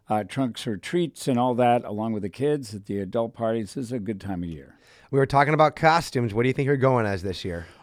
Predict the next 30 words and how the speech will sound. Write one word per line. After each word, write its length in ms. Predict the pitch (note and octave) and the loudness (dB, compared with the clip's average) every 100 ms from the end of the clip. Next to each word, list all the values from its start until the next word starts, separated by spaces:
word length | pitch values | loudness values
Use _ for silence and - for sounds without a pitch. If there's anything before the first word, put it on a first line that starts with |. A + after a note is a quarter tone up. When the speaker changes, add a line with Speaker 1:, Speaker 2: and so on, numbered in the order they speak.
| _ | _
Speaker 1:
Uh, 220 | C#3+ C3+ | 8 8
this 480 | B2+ G#2 D#3 F#3+ - | 8 6 4 4 2
year, 600 | E3 D#3+ C3+ B2 B2 B2 | 4 6 8 8 6 2
that's 280 | C3 A#2+ - | -2 -2 -2
a, 120 | A#2 | -8
that's 260 | G2 G#2 - | -6 -6 -6
a, 60 | G#2+ | -6
a 180 | - | -6
great 300 | F#2+ G#2+ A2 | -6 -4 -4
question. 480 | A#2 - A2+ F3+ A2 | -2 2 2 2 2
What 200 | C3+ A#2 | 2 0
Speaker 2:
<laughs> 0 | |
Speaker 1:
shall 280 | A2 C3 B2+ | 0 0 0
I 260 | A#2 A2+ A2 | 0 -2 -2
go 260 | G2 A2 | -2 -2
as? 280 | G2+ G2 - | -2 -4 -8
I, 320 | A2+ G#2+ G#2+ A2 | -8 -6 -4 -4
I 140 | G#2+ | -6
shall 260 | - A#2 G#2+ | -6 -6 -4
go 360 | F#2 C#3+ D#3+ | 2 4 4
as, 580 | - C#3+ C3+ C3+ C3 - _ _ _ - A#2 | 2 0 2 0 -2 -6 _ _ _ -12 -6
um, 260 | G#2+ G#2 | -4 -4
David 500 | F#2 D#3 F#3 F3+ C#3+ | 2 6 6 6 2
Byrne 520 | - D3+ C3+ A#2+ B2 B2 | 4 4 4 2 0 -4
in 220 | A#2+ G#2+ G2+ | -4 0 0
the 60 | |
movie 300 | G2+ A2 G#2 | 0 -2 -2
Stop 380 | G2+ - A2 G#2+ | -6 -6 -4 -4
Making 360 | A#2 F#2+ - F2+ | -6 -10 -12 -14
Sense. 640 | - E2 - - - - | -14 -18 -20 -20 -20 -20